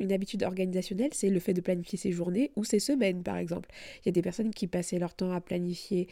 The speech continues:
euh, journée par journée et qui vont décider, par exemple, de planifier, euh, une semaine. Ça, c'est un changement de système d'organisation. Donc voilà,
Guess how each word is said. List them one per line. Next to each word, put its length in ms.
euh, 220
journée 340
par 200
journée 400
et 20
qui 160
vont 100
décider, 320
par 120
exemple, 180
de 80
planifier, 540
euh, 200
une 140
semaine. 460
Ça, 160
c'est 100
un 120
changement 420
de 80
système 500
d'organisation. 800
Donc 260
voilà, 240